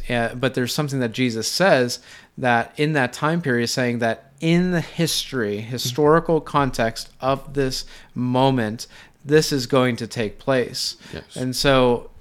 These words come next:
Speaker 1: that is bound to that text.
Speaker 2: That's
Speaker 1: Okay?
Speaker 2: right.
Speaker 1: And so we can, we can talk about it in, in just a moment, uh, when we talk about, um, literary, l-,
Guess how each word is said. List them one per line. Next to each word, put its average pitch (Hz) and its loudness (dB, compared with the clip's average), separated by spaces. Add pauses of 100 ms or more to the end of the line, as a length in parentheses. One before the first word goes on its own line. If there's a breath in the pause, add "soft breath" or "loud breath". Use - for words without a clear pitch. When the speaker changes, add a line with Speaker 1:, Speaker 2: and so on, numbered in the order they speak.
Speaker 1:
that 143 2
is 147 0
bound 135 2
to 135 -2
that 147 0
text. - -6 (120)
Speaker 2:
That's - -10
Speaker 1:
Okay? 170 0
Speaker 2:
right. - -10 (420 loud breath)
Speaker 1:
And 135 -2
so 131 4 (260)
we 156 -2
can, 147 0
we 160 -2
can 147 0
talk 151 2
about 127 4
it 120 0
in, 120 -4
in 127 -4
just 123 -4
a 123 -6
moment, 127 0 (440 loud breath)
uh, 123 2
when 123 -2
we 123 -2
talk 123 -2
about, 117 -2
um, 117 -6
literary, 131 4
l-, 143 -6